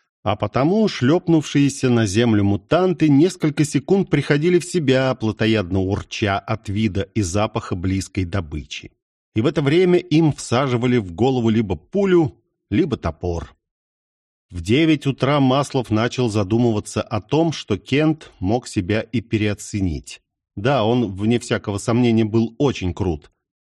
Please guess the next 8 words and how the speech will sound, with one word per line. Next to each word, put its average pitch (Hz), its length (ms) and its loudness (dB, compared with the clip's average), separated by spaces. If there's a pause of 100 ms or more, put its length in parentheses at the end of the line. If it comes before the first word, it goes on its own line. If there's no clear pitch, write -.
(360)
И 113 80 -2
явно 127 380 4
не 147 160 6
планировал 143 600 2
действовать 120 600 0
в 104 120 -6
роли 113 300 2
страдающего 107 880 -2